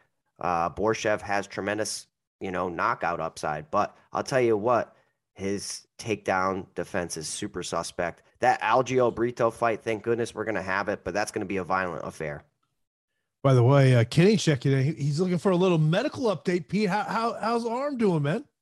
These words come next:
Speaker 1: Good, good. We're making progress. We're making progress. Um, you know, just don't wanna rush it, and, uh, hopefully have something lined up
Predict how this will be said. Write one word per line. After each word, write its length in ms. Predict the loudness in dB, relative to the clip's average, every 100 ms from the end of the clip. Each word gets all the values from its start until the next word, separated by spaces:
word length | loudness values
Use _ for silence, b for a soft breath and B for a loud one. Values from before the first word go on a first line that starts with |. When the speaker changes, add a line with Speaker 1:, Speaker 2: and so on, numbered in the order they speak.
| _ _ 4
Speaker 1:
Good, 280 | 4 6
good. 160 | 4 4
We're 120 | 4
making 240 | 2 0 0
progress. 560 | 2 4 2 -2 -4
We're 80 | -2
making 280 | -2 -2 -4
progress. 560 | -2 0 0 -2 -6 -10
Um, 500 | -4 -2 0 -2 -4 -12 _ _
you 100 | -4
know, 160 | -2 -2
just 180 | -4 -2
don't 120 | 2
wanna 180 | 2 2
rush 260 | 2 0 -6
it, 160 | -10 _ _ _ -8
and, 440 | -4 -2 -4 -2
uh, 280 | 0 -2 -4 _
hopefully 380 | -6 -4 -4 -4
have 340 | -2 -4 -6 b b -8
something 420 | -4 -2 -2 0
lined 300 | 0 0 0
up 260 | -2 -4